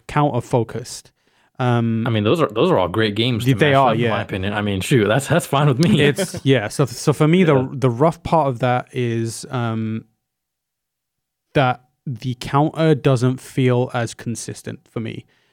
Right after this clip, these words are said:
Speaker 1: Like, it doesn't
Speaker 2: Mm.
Speaker 1: feel as sharp. It doesn't feel like I've,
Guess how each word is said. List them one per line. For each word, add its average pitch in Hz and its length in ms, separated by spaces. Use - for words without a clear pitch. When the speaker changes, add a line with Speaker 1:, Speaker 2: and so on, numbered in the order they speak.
Speaker 1:
Like, 117 240
it 127 140
doesn't 135 340
Speaker 2:
Mm. 98 40
Speaker 1:
feel 127 380
as 117 200
sharp. 131 460
It 127 120
doesn't 127 280
feel 127 320
like 117 280
I've, 117 500